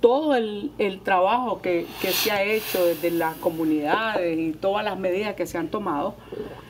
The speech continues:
eh, y sin cuarentena estamos sintiendo.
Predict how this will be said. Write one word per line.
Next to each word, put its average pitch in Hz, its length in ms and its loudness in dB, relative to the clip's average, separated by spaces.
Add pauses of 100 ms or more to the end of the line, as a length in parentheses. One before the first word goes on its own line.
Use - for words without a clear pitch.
(340)
eh, 165 200 2 (240)
y - 60 -6
sin 330 480 4
cuarentena 175 720 0
estamos 151 380 -10
sintiendo. 165 520 -2